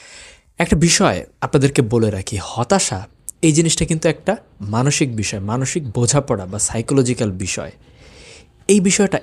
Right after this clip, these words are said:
অ্যাকসেপ্টেন্সের সাথে অনেক বেশি জড়িত। আপনাকে যদি কিছু জিনিস আমি বুঝিয়ে দিতে পারি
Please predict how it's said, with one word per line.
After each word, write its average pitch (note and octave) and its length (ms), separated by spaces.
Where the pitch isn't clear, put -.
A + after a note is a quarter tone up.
অ্যাকসেপ্টেন্সের G#3+ 680
সাথে F3+ 300
অনেক D3+ 360
বেশি B2+ 260
জড়িত। A2+ 300
আপনাকে D#3 320
যদি E3+ 180
কিছু E3 320
জিনিস C#3 360
আমি A2+ 140
বুঝিয়ে B2 420
দিতে E3+ 220
পারি G2+ 300